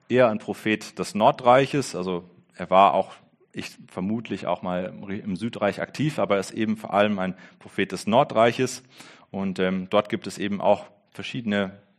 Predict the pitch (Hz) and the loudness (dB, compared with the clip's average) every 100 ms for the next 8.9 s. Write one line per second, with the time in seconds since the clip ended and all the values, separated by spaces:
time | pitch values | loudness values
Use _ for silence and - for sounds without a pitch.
0 | _ - 123 127 110 98 90 90 101 - | _ -2 0 2 2 2 0 0 -2 -2
1 | 87 92 95 92 - - 101 98 92 101 | -6 -8 -12 -10 -6 -2 -2 -2 -6 -4
2 | 92 92 90 87 82 107 117 110 - - | -6 -4 -6 -6 0 4 4 4 -6 -16
3 | - - _ 95 104 117 107 98 95 92 | -20 -20 _ -8 -4 4 4 4 -2 -4
4 | - 90 95 98 92 - 92 92 90 90 | -10 -2 0 0 -4 0 2 0 -4 -4
5 | 90 87 92 90 110 113 104 95 104 - | -4 -6 -8 -4 4 6 6 2 -4 -2
6 | 95 95 95 85 87 87 - 90 85 - | -2 -2 -6 -6 -4 -4 -8 -16 -16 -16
7 | - - 95 - - 123 131 147 - - | -18 -14 -12 -12 -4 2 4 2 -6 -20
8 | - - - _ - 104 101 - | -20 -20 -20 _ -8 -6 -6 -8